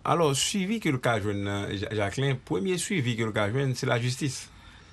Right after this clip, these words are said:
C'est la justice parce que déjà, m kwè, euh, dans quelques jours, il y a deux heures là, gon juge d'instruction qui saisit, gagné rapport Cour supérieure des comptes qui sorti. On prend, par exemple, Fondation J éclairé comme société civile qui font appréciation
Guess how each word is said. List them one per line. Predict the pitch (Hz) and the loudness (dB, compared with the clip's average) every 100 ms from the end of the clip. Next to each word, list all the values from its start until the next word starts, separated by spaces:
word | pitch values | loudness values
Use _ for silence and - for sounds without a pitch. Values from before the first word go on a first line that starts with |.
| - | -8
C'est | - | 0
la | 156 | 2
justice | 170 156 135 214 - | 2 0 0 -2 0
parce | 135 123 | 0 0
que | 135 | 0
déjà, | 127 139 120 131 120 117 | 2 2 4 4 4 2
m | 131 | -2
kwè, | 127 113 110 104 101 98 - | -4 0 2 4 2 0 -2
euh, | 101 101 98 98 | -2 0 0 0
dans | 104 104 101 95 | 0 2 2 0
quelques | 107 104 117 | 0 0 -2
jours, | 104 98 98 | -2 0 0
il | |
y | 95 | 0
a | 95 | 0
deux | 98 95 | 2 2
heures | 92 | 2
là, | 95 110 170 - - - - - | 2 0 -4 -10 -16 -18 -16 -6
gon | 90 107 117 110 | -2 0 2 0
juge | 107 101 | 0 0
d'instruction | 104 92 101 - 98 | 0 0 -2 0 -2
qui | 90 101 | 0 -2
saisit, | - 98 98 139 - - - - - | 0 0 0 -4 -6 -20 -20 -10 -4
gagné | 87 110 110 110 117 110 107 | 0 2 4 4 2 2 2
rapport | 104 98 107 104 | 2 2 2 2
Cour | 90 98 | -2 -4
supérieure | - 107 98 | -2 0 0
des | 101 | 0
comptes | 101 90 | -2 -4
qui | 107 | -4
sorti. | - 101 - 139 - - - - - | -2 -4 -2 -4 -6 -20 -20 -20 -4
On | 110 110 | 0 0
prend, | 87 113 110 107 | -2 0 2 2
par | 101 101 | 2 2
exemple, | 101 95 107 98 104 98 | 2 2 0 0 0 0
Fondation | 92 104 101 95 107 | 0 0 0 2 -2
J | 90 107 | 0 -2
éclairé | - 104 101 101 | 0 2 2 0
comme | 95 101 | 0 -2
société | - 107 101 | 0 0 0
civile | 101 107 98 101 90 | -2 -2 -2 -2 -2
qui | 113 | -2
font | - 101 | 0 0
appréciation | 104 95 110 98 - 104 | 0 0 0 0 0 -2